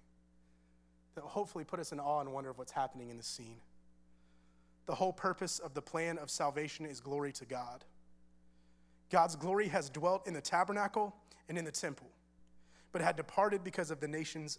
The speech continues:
sin. Now God's glory was returning to earth in the person of his Son. That lowly manger was a holy of holies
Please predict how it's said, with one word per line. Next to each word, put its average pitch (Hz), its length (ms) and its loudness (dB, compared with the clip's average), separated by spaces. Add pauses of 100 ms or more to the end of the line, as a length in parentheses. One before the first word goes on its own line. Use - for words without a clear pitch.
sin. 117 460 -6 (840)
Now 156 200 4
God's 185 440 8
glory 175 460 6
was 147 260 -2
returning 208 600 0
to - 220 4
earth 160 360 2 (400)
in 175 80 -2
the 147 80 0
person 196 520 0 (120)
of 165 120 -4
his 147 180 -2
Son. 127 540 -2 (1200)
That 160 300 6
lowly 226 380 4
manger 185 500 -2
was 147 240 -2
a 139 80 0
holy 208 420 -2
of 170 120 -4
holies 135 680 -4